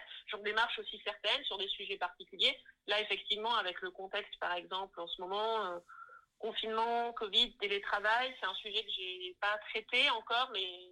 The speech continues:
bah, par exemple, que j'aimerais, que j'aimerais aborder. Donc, euh, voilà, ça peut être des sujets particuliers sur lesquels j'ai envie de, sur lesquels j'ai envie de prendre la parole. Et à ce moment-là, je vais chercher des gens, euh, des, des femmes, euh, susceptibles de porter cette parole-là, mais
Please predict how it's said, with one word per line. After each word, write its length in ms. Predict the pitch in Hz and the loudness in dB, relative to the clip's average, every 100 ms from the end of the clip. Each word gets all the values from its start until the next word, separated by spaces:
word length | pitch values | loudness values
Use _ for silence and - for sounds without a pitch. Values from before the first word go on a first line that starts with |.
| - | -8
bah, 180 | 180 175 | -6 -2
par 120 | 170 | -2
exemple, 200 | 190 202 | -2 -6
que 80 | 196 | -6
j'aimerais, 440 | 180 170 170 165 - | -6 -6 -8 -10 -2
que 60 | |
j'aimerais 280 | 180 180 180 | 2 2 4
aborder. 540 | 175 185 - 214 262 285 - - - | 4 2 0 4 4 2 -6 -18 -10
Donc, 240 | 190 - | -10 -6
euh, 320 | 170 170 170 180 170 | -6 -6 -10 -12 -6
voilà, 280 | 185 208 202 | 2 2 2
ça 100 | 190 | 0
peut 140 | - 190 | 0 -2
être 120 | 190 | -2
des 100 | 196 | -2
sujets 420 | 196 202 233 247 | -2 2 4 4
particuliers 720 | - 185 - - 202 247 247 - - _ _ _ - | 0 -4 -6 -2 2 2 0 -8 -20 _ _ _ -6
sur 140 | 190 | -4
lesquels 200 | 185 240 | -2 0
j'ai 60 | 196 | 0
envie 240 | 190 185 | 0 -2
de, 560 | 185 180 185 180 - - - - - - - | -4 -6 -8 -12 -12 -16 -18 -20 -20 -20 -10
sur 180 | - 170 170 | 2 2 4
lesquels 260 | 175 185 185 | 0 -2 0
j'ai 60 | |
envie 160 | 185 185 | 0 0
de 60 | - | -2
prendre 180 | 190 | 2
la 100 | 185 | 2
parole. 340 | - 190 220 247 | 2 2 2 2
Et 60 | |
à 80 | 190 | 0
ce 60 | 185 | -2
moment-là, 200 | 185 220 | 0 0
je 40 | 202 | 2
vais 80 | 180 | 2
chercher 460 | 185 185 - 220 | 2 4 4 2
des 160 | 202 190 | -2 -4
gens, 240 | 208 226 - _ _ - | -2 -4 -6 _ _ -12
euh, 160 | 165 170 | -10 -8
des, 180 | 175 - | -10 -10
des 160 | 170 175 | -10 0
femmes, 340 | 208 233 226 | 4 4 4
euh, 200 | 180 180 | -2 0
susceptibles 520 | - 196 185 - 202 | 0 0 -6 -6 -4
de 60 | 196 | -2
porter 320 | 185 - 202 | -2 -2 -4
cette 140 | 202 185 | -4 -2
parole-là, 500 | 185 175 175 185 254 | 0 0 0 2 2
mais 120 | 226 | 2